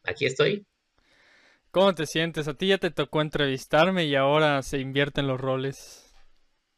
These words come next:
Speaker 1: Lo que es la vida, ¿no? Cómo da vueltas todo, un día estás arriba, otra vez abajo, ¿no? Un día tú
Speaker 2: Ah.
Speaker 1: entrevistas y al otro a ti te entrevistan.
Speaker 2: Sí.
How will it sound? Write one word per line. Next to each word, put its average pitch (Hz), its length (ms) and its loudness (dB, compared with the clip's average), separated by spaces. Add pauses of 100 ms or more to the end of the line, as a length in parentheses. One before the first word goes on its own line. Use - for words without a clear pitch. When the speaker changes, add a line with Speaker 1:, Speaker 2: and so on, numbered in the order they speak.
(1400)
Speaker 1:
Lo 117 220 2
que 139 100 2
es 156 80 2
la 143 160 4
vida, 135 320 4
¿no? 113 240 -2
Cómo 117 580 0 (600)
da 120 140 0
vueltas 123 520 2
todo, 113 480 4
un 110 80 0
día 110 100 4
estás - 240 -2
arriba, 110 580 2
otra 104 220 0
vez 101 220 0
abajo, 104 840 0
¿no? 110 360 -6 (580)
Un 113 120 2
día 117 180 2
tú 123 60 4
Speaker 2:
Ah. 113 40 6
Speaker 1:
entrevistas 127 960 2
y 104 200 8
al 104 180 2
otro 107 360 2
a 90 120 -2
ti 107 120 -10
te 110 100 0
entrevistan. 95 840 -2 (1700)
Speaker 2:
Sí. 131 560 -10